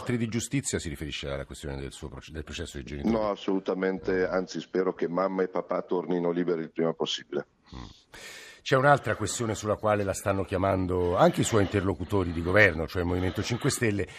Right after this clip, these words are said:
Speaker 1: la vicenda ancora molto opaca della figlia, non dell'ambasciatore, del rappresentante, diciamo della Corea del Nord, qui a Roma, che sarebbe stata sequestrata, l'accusa viene da un altro diplomatico, peraltro anch'egli fuggito,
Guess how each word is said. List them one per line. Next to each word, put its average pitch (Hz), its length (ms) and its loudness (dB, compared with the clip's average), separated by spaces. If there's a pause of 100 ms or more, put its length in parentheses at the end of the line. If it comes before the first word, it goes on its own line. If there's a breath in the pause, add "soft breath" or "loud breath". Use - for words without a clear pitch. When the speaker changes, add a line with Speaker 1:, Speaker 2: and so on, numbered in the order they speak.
(160 loud breath)
Speaker 1:
la 135 140 8
vicenda 131 840 6
ancora 139 540 10
molto 131 360 6
opaca 117 580 8
della 110 220 4
figlia, 135 400 8
non 135 200 4
dell'ambasciatore, 120 800 4
del 101 120 0
rappresentante, 101 840 2
diciamo 98 260 -2
della 95 260 0 (300 loud breath)
Corea 120 320 8
del 107 160 4
Nord, 110 460 6 (260 loud breath)
qui 156 200 6
a 147 40 12
Roma, 135 440 6
che - 120 -4
sarebbe 131 640 4
stata 120 320 4
sequestrata, 117 640 2
l'accusa 110 400 2
viene 107 180 4
da 95 120 4
un 104 80 6
altro 113 260 6
diplomatico, 104 720 2 (260 loud breath)
peraltro 107 500 2
anch'egli 101 440 0
fuggito, 92 600 -2